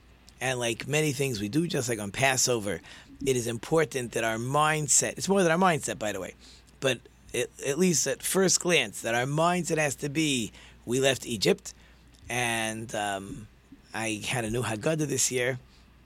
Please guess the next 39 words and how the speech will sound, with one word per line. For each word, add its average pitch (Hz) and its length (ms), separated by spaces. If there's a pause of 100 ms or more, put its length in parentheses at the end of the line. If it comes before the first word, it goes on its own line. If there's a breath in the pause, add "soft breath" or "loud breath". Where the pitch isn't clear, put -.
(1040)
I'm 110 100
proud 107 260
of 98 100
my - 40 (100)
son-in-law. 123 420 (440 loud breath)
Um, 107 300
I 147 200
bought 143 320 (200)
a 131 100
certain 127 260
Haggadah 127 380
for 117 100
myself. 196 640
It's - 100
called 113 260
the 104 60
Slonim 127 640
Haggadah. 127 520 (640 loud breath)
And, 123 400
uh, 110 380 (360)
my 139 140
son-in-law 170 380
also 160 240
bought 104 160
it 92 40 (100)
for 101 100
me. 82 180 (560)
But 123 260
he - 220
came 160 320
into 147 100
the 143 80
house, 160 260
it - 40
must 135 220
have 147 60
been 143 80
on 139 60
the 135 80